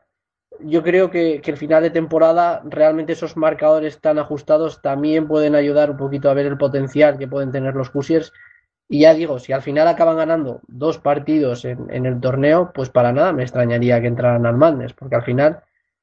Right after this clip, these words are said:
las victorias contra los equipos grandes es lo que es. Si Michigan, o sea, si Michigan State hace un muy buen torneo y al final Indiana, eh, puede hacer, eh, un torneo decente,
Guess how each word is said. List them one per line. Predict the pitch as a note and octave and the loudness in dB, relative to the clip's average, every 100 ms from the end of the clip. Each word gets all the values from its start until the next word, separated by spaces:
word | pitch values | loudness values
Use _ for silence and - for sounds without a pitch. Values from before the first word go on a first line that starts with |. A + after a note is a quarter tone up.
| _ | _
las | - C#3+ C3+ | -2 4 4
victorias | C3 B2+ D3 D#3 | 2 -4 0 0
contra | D3 D3 C#3+ | 0 0 0
los | |
equipos | D3 C#3 C#3+ | -2 -2 0
grandes | D3 D#3 E3 | 2 2 0
es | D3 | -4
lo | C#3 | -6
que | B2+ D3 | -2 -2
es. | C3+ - | -2 -4
Si | - | -4
Michigan, | C#3+ D3+ D#3 D#3 D3+ D3 C#3 | -2 2 4 4 2 -4 -8
o | C#3+ | -10
sea, | C3+ C3 | -6 -6
si | B2+ B2 A#2+ | -6 -8 -6
Michigan | C3+ B2+ D3+ | -8 0 2
State | D3 E3 D#3 | 2 0 -2
hace | C3+ B2 - | -2 -4 -6
un | C3+ | -4
muy | C3+ C3+ | -2 0
buen | B2 A#2+ | 0 -2
torneo | B2 B2 D#3 D3 - _ _ _ _ _ _ _ | -2 2 2 2 -2 _ _ _ _ _ _ _
y | C#3 | 0
al | C3 B2+ | 2 2
final | B2+ C#3+ D#3+ B2+ - _ | -2 2 2 0 -8 _
Indiana, | C3 B2+ B2 D3+ D#3+ C3+ A2 | -10 -8 -2 0 0 0 -6
eh, | A#2+ A#2 A2+ G#2+ | -8 -8 -10 -12
puede | - B2 B2+ | -8 -4 -2
hacer, | B2 C3+ B2+ | -2 -4 -2
eh, | B2 B2 B2+ | -2 -2 -4
un | C3 - D3 | -6 -4 0
torneo | D3 C#3 C#3 | 2 4 2
decente, | C#3 D#3+ E3 F3+ G3+ | 2 2 2 2 -2